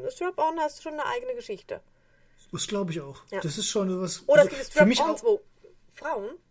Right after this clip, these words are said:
Speaker 1: zwei teilen sich anführen können, anziehen, ich weiß nicht, wie
Speaker 2: Genau.
Speaker 1: man das genau macht,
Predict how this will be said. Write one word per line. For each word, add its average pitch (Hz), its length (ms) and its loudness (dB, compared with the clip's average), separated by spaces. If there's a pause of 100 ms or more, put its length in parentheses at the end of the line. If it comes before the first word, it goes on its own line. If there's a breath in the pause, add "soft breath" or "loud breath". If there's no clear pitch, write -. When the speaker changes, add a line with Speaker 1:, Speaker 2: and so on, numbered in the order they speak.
(280)
Speaker 1:
zwei 240 760 0 (520)
teilen 508 340 0
sich - 200 -6
anführen 302 360 -2
können, 330 300 4 (100)
anziehen, 302 560 -2 (300)
ich - 100 -8
weiß 480 180 4 (200)
nicht, 190 220 -12
wie 202 60 -4
Speaker 2:
Genau. 262 100 -2
Speaker 1:
man 311 80 0
das - 120 -16
genau 339 200 -2
macht, 359 260 -2